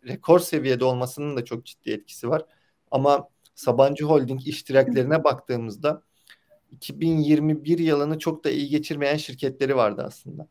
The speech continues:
Özellikle enerji tarafı gibi, e, enerji üretim tarafı gibi.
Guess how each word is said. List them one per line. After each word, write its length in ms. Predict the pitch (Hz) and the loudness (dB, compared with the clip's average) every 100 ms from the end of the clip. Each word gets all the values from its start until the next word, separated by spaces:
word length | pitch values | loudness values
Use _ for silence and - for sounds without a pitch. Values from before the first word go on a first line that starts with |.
| _ | _
Özellikle 440 | 123 117 143 151 139 | -4 2 2 2 -2
enerji 440 | 131 127 123 131 | 0 -2 -2 -2
tarafı 320 | 139 120 120 | -2 0 -2
gibi, 280 | 113 113 - _ _ _ _ - | -8 -10 -14 _ _ _ _ -6
e, 100 | 113 | -2
enerji 520 | 123 123 131 123 143 | 0 2 2 2 0
üretim 300 | 120 - 113 | -2 -2 -6
tarafı 340 | 113 107 - | -4 -4 -6
gibi. 320 | 104 104 131 | -14 -10 -10